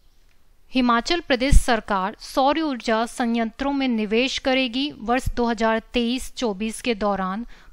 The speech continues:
प्रदेश में पाँच सौ मेगावाट की सौर परियोजनाएं स्थापित की जाएंगी। दो सौ मेगावाट क्षमता की परियोजनाएं हिमाचल प्रदेश ऊर्जा निगम लिमिटेड की ओर से स्थापित की जाएंगी।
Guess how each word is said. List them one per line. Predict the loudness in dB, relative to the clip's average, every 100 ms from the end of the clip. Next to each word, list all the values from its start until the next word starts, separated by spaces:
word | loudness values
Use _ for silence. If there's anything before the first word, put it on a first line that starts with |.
| -2
प्रदेश | 2 2 0 -2
में | -4 -6 -2
पाँच | 0 0 0
सौ | 0 0
मेगावाट | 0 0 0 0 -2 -4
की | -8
सौर | -8 -4 0 0 -2
परियोजनाएं | -4 -4 -2 -2 -4 -4 -4 -4 -6
स्थापित | -10 -4 -4 -2 -8
की | -6 -6
जाएंगी। | -4 -4 -6 -8 -10 -14 -20 -20 -20 _ -20 -20 -20 -20 -8
दो | 2 2
सौ | 4 2
मेगावाट | 4 2 2 2 0
क्षमता | 0 -2 0 -2
की | -4
परियोजनाएं | -2 -2 0 -4 -4 -4 -4 -4 -2
हिमाचल | 0 2 0 -2
प्रदेश | -2 0 0 0 -4 -8
ऊर्जा | -2 0
निगम | 0 0 -2 -4
लिमिटेड | -2 -4 -2 -4 -4
की | -4
ओर | -4 -4
से | -4 -2 -2 -4 -6
स्थापित | -10 -4 -2 -2 -4 -8
की | -6 -6 -6 -6
जाएंगी। | -4 -2 -4 -6 -8